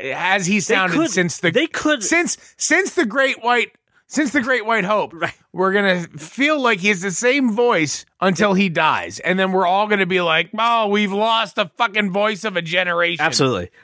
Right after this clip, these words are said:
Speaker 2: Uh, you, <laughs> I mean, here's the thing, too. Th-, James Earl Jones could maybe be in the booth and doesn't deliver a take, which, by the way, I don't think happens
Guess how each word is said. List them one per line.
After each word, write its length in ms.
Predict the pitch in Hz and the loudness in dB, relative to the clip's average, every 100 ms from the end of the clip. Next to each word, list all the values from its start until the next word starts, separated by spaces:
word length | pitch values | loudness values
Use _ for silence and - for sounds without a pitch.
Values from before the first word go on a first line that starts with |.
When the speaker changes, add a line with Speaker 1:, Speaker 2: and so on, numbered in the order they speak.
| _ - | _ -2
Speaker 2:
Uh, 300 | 123 127 123 117 _ _ - | 2 4 2 -2 _ _ -4
you, 340 | 160 247 - - - - | 0 0 0 -2 -2 -2
<laughs> 280 | - - | -18 -8
I 60 | 139 | -2
mean, 260 | 156 147 123 _ _ _ _ _ _ | 0 -2 -6 _ _ _ _ _ _
here's 140 | 254 254 | -2 0
the 60 | |
thing, 180 | - 180 | 0 0
too. 140 | 156 - - - _ 147 | 0 -2 -6 -20 _ -10
Th-, 300 | 151 147 143 | -8 -6 -2
James 200 | 220 339 | 0 0
Earl 80 | 262 | 0
Jones 220 | 247 208 | 0 0
could 220 | 190 143 | 0 0
maybe 300 | 151 151 143 | 2 2 0
be 180 | 131 135 | 0 0
in 280 | - 139 156 | 0 0 0
the 60 | 135 | 2
booth 380 | 143 135 113 - | 2 0 -2 -2
and 300 | 123 117 101 | -2 -2 -2
doesn't 280 | 147 156 147 | -2 0 0
deliver 320 | 135 143 127 | 2 2 0
a 40 | 113 | -2
take, 300 | - 139 - | -2 0 0
which, 140 | 113 | 0
by 100 | 165 | 2
the 80 | 151 | 2
way, 160 | 131 - | 0 0
I 80 | 185 | -2
don't 100 | 165 | -2
think 160 | 117 - | -4 -2
happens 460 | 127 120 104 - | -2 -2 -6 -10